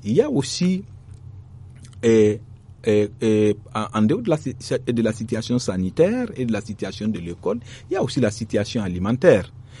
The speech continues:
Parce qu'il y en a qui ont quitté leur village et laissé, et laissant derrière eux tout ce qu'ils ont comme provision, tout ce qu'ils ont comme bétail, et qui se sont retrouvés dans des camps de réfugiés, avec sans rien. Et il aurait fallu qu'effectivement,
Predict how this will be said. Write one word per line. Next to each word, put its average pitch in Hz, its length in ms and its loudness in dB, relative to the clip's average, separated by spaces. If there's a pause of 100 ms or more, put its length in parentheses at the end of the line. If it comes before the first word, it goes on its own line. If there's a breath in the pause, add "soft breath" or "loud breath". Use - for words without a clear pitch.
(240 loud breath)
Parce - 240 -8
qu'il 262 240 0
y 120 60 2
en 117 140 2
a 139 80 0
qui 131 160 -2
ont 135 100 2
quitté 156 540 0 (260 loud breath)
leur 117 280 10
village 165 720 -2 (340 loud breath)
et 123 160 4
laissé, 123 520 2 (100)
et 120 80 0
laissant 127 360 4
derrière 127 440 4 (120)
eux 123 120 2
tout 147 180 -8
ce 143 120 -2
qu'ils 110 280 -4
ont 117 100 0
comme 107 260 -4
provision, 110 640 -2
tout 151 120 -8
ce 151 120 -4
qu'ils 113 260 -2
ont 113 120 0
comme 104 240 -2
bétail, 123 460 -2 (380 loud breath)
et 123 80 -4
qui - 100 -8
se 113 120 -8
sont 147 160 -6
retrouvés 113 280 -4
dans 107 140 -4
des 101 100 -4
camps - 160 -10
de 95 120 -8
réfugiés, 87 560 -10 (680)
avec 101 220 -8
sans 101 160 -8
rien. 98 240 -4 (380 loud breath)
Et 104 220 -10
il 98 120 -10 (100)
aurait 104 220 -4
fallu 104 340 -8
qu'effectivement, 101 840 -8